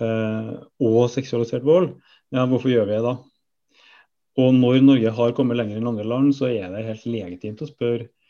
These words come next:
ja, er det noen trekk ved norsk kultur som fungerer bedre? Men vi må kunne diskutere det på vår måte, våre begreper, vårt feministiske, antirasistiske utgangspunkt,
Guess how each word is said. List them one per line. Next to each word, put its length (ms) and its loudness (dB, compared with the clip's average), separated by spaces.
ja, 100 2
er 220 -2
det 100 0
noen 240 -2
trekk 280 -12
ved 100 -6
norsk 160 -10
kultur 240 -8
som 140 -8
fungerer 340 -6
bedre? 340 -6
Men 420 0
vi 220 -2
må 160 4
kunne 240 0
diskutere 480 -8
det 120 -4
på 80 -10
vår 340 -6
måte, 380 -6
våre 220 -2
begreper, 400 -2
vårt 180 -4
feministiske, 800 -6
antirasistiske 880 -8
utgangspunkt, 960 -10